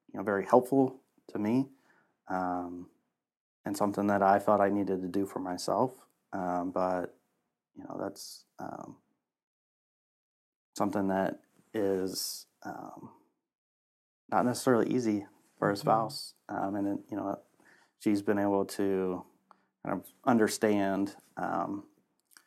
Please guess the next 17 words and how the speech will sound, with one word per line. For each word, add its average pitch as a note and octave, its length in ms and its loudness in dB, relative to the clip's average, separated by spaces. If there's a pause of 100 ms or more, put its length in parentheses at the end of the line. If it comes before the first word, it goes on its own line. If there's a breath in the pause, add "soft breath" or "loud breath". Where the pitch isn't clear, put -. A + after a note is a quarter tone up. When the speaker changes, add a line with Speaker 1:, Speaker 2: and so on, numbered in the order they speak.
(800 soft breath)
Speaker 1:
that G#2+ 140 4
it G#2+ 160 6
is G#2+ 160 6
important G2+ 520 2
and F#2+ 160 0
has, G2 500 -4 (120)
um, - 320 -10 (760)
really G2 160 0
helped - 260 -2
me G2+ 340 0
just G2 300 -8
with G2 160 -4
my, F#2+ 520 -2 (260)
um, - 420 -14 (1200)
personal, F#2+ 680 -2 (380)
um, - 420 -14 (640)
wellness, G2 580 -2